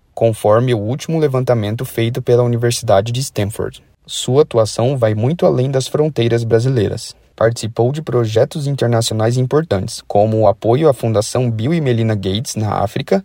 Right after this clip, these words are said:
além de colaborações científicas na Europa, América Latina, América do Norte e Oceania.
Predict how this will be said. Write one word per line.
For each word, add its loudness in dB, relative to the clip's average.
além 2
de -4
colaborações 2
científicas -2
na 0
Europa, 4
América 0
Latina, 0
América 0
do 0
Norte 0
e 0
Oceania. -2